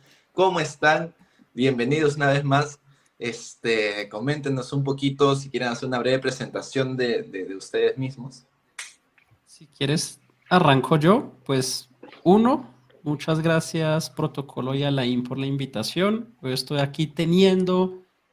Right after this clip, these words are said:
Speaker 2: mi primer espacio con ustedes. Espero que no sea el último. Por favor, por favor, invítenme más adelante.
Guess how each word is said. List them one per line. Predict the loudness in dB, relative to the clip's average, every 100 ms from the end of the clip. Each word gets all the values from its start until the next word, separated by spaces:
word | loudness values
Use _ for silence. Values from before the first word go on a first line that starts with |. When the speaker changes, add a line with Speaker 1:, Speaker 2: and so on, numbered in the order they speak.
| _ _ _ _
Speaker 2:
mi | -2
primer | -2 -2 -2 -2
espacio | -2 -4 -10 _ 4 4 2 -2 -2
con | -2 -2
ustedes. | -2 -4 -4 -4 -4
Espero | -4 0 0
que | 2
no | 0
sea | 2
el | 2
último. | 2 0 -2 -2 -2
Por | -4
favor, | -2 -2 2 2 0
por | -2 -8
favor, | -6 -2 0 0
invítenme | -4 -6 -6 -4 -4
más | -4 -4
adelante. | -2 -2 -2 -4 -6 -8